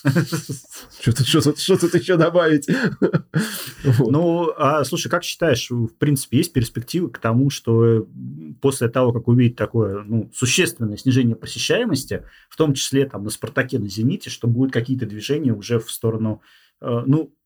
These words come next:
Speaker 1: изменения хотя бы формата этого
Speaker 2: Как
Speaker 1: фан-ай-ди?
Speaker 2: думаешь, Илюх?
Speaker 1: Или все это, все уже жестко навсегда, и это все время будет с нами?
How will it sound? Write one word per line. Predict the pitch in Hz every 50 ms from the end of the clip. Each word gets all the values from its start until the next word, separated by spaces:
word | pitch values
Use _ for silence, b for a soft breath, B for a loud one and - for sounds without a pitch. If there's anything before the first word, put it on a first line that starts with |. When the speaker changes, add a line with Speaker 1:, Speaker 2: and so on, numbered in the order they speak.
| _ -
Speaker 1:
изменения | 156 127 120 135 135 127 123 135 143 135 120 113
хотя | - - 117 - - 110 104
бы | 98 104 104 101 101 101 101 98 110 113
формата | - - 127 117 107 107 113 113 - - 104
этого | 95 - - 98 95
Speaker 2:
Как | - - 143
Speaker 1:
фан-ай-ди? | 123 113 117
Speaker 2:
думаешь, | 107 104 107 - -
Илюх? | 104 104 95 - _ _ _ _ _ _ _ _ B B B B B B B B B B B B B B B
Speaker 1:
Или | - 135 147 165 175 175 175
все | 160 - - 165 175 190
это, | 175 156 - 143 127
все | 131 - 143 135
уже | 131 120 120 123 120
жестко | 113 156 190 196 - - - 127
навсегда, | 120 120 123 - 135 113 107 110 139 156 165 160 151 131 120
и | 127 123 117 117 120 117 113 113 113
это | 110 107 - - 104
все | - - 110
время | 104 104 107 104 101
будет | 95 98 95 92
с | - -
нами? | 101 101 95 -